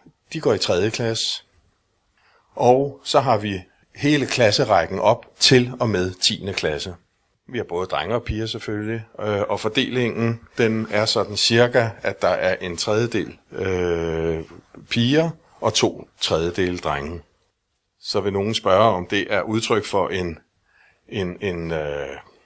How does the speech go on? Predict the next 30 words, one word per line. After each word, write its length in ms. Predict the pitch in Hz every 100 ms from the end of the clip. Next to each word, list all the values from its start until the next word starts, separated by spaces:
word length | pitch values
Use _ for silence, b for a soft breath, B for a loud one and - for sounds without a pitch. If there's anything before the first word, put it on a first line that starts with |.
| b b _ _ _ b b b
at, 160 | - -
at 160 | - -
det 100 | 73
er 120 | 117
sådan, 320 | - 92 110
at 100 | 85
der 60 | 92
er 60 |
en 80 | 104
overrepræsentation 1160 | - 107 120 101 - 92 101 90 92 - 98 92
af 60 |
ordblinde 600 | 85 85 92 101 92 85 - -
drenge, 420 | 78 76 87 87 - _
og 260 | - 98 - _ _ _ -
det 140 | 113 -
kan 120 | 117
man 160 | 92
ikke 180 | 104 -
bruge 240 | - 101 110
de 120 | 107
her 180 | 110 107
tal 320 | - 85 92
til. 320 | - 90 92 B B B B B B -
Der 100 | 95
vil 160 | 101 104
være, 240 | 95 92
stadigvæk 520 | - 110 113 98 98
være 180 | 101 92
mange 280 | 87 92 110
piger, 500 | - 110 107 117